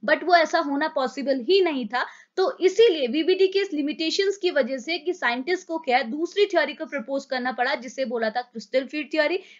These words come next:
तो मैं आपको पहले वीबीटी की लिमिटेशंस दिखाती हूँ, तो उससे पहले मैं आपको लिखा हुआ भी बता देती हूँ कि क्रिस्टल फील्ड थ्योरी जो थी, वो आपकी वॉन विलिक आपके साइंटिस्ट थे, उन्होंने प्रपोज की थी।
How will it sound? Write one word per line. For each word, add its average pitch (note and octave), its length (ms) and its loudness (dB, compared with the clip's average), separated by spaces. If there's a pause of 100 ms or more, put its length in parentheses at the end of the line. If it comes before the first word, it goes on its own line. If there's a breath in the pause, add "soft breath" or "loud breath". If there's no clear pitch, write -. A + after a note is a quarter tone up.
तो D#4 80 -4
मैं D#4+ 120 2
आपको D#4 220 0
पहले D#4 280 2
वीबीटी D4 360 -4
की E4 120 -2
लिमिटेशंस C4+ 640 -4
दिखाती C#4 380 -2
हूँ, F#4 80 -4
तो F4 80 -4
उससे D#4 220 -8
पहले D4 200 -2
मैं D4 120 -8
आपको C#4+ 360 -8
लिखा B3 280 -4
हुआ C4 160 0
भी B3+ 100 -12
बता A3 260 -4
देती G#3 220 -8
हूँ A4 100 -2 (300 soft breath)
कि G4 60 2
क्रिस्टल F#4+ 400 -2
फील्ड G4 260 4
थ्योरी E4 280 4
जो D#4+ 180 -2
थी, F4 180 -2
वो E4 140 0
आपकी D4+ 300 2
वॉन C#4 340 -2
विलिक D4+ 240 -6
आपके D4+ 280 -4
साइंटिस्ट A#3+ 520 -4
थे, E4 120 -2
उन्होंने A#3+ 240 -2
प्रपोज D4 420 -8
की D4 160 -10
थी। F4 220 -2